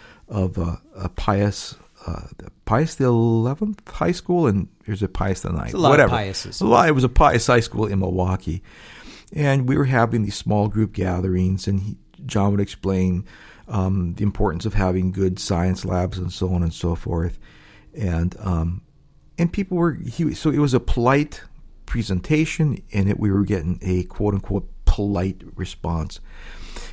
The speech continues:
Speaker 1: And so I said to John one time as we were sitting in his office, you know, after hours, I go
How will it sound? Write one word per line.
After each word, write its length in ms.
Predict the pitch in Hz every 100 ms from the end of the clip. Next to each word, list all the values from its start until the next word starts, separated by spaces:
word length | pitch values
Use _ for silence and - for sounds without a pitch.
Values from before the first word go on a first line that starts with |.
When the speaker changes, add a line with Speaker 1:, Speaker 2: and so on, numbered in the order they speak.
| -
Speaker 1:
And 120 | 165
so 140 | - 165
I 60 |
said 260 | 165 190 190
to 100 | 131
John 380 | 110 98 92 -
one 180 | 92
time 280 | 95 98 95
as 140 | 90 90
we 60 |
were 60 | 87
sitting 300 | - 107 98
in 60 | 87
his 220 | 85 -
office, 440 | 90 85 90 95 -
you 80 | 87
know, 100 | -
after 420 | 85 82 - 85
hours, 300 | 82 82 85 -
I 40 |
go 320 | 92 90 -